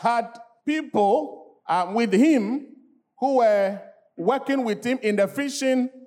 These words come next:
business. That means that the boatyard was probably not that small. And how many of you know today that fishing is a very big business, depending on the kind of fishing boat you have? You know, you can have a canoe or you can have fishing boat that is, like, five times bigger than this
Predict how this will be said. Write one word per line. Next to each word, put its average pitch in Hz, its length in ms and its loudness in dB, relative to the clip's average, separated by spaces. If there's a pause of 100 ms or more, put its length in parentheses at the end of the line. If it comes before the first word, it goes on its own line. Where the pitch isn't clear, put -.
(180)
business. 175 420 0
That 247 260 -2
means 254 260 -2
that 208 260 0
the 196 100 4
boatyard 220 640 2
was 196 240 0
probably 247 380 0
not 240 200 -2 (300)
that 196 200 0
small. - 760 -2
And 165 160 0
how 226 120 0
many 262 140 0
of 202 120 -2
you 226 60 -4
know 208 140 -2
today 175 260 -4
that 151 200 0
fishing 190 300 -4
is 160 160 -4
a 135 80 2
very 156 240 -2
big 143 240 -6
business, 110 580 -10 (100)
depending 165 300 -2
on 156 60 -2
the 135 80 -2
kind 147 300 -2
of 120 180 -2 (240)
fishing 151 300 -2
boat 131 240 -4
you 117 100 -4
have? 101 260 0 (380)
You 127 120 -6
know, 135 80 2
you 139 120 2
can 135 180 -2
have 147 220 0
a 135 100 -4
canoe 139 540 -4 (300)
or 123 100 0
you 123 60 -2
can 123 120 -2
have 120 160 -2
fishing 180 300 -4
boat 165 140 0
that 147 140 0
is, 123 100 -6
like, 117 340 -2
five 160 260 0
times 156 220 -2
bigger 143 200 0
than 120 200 0
this - 440 -8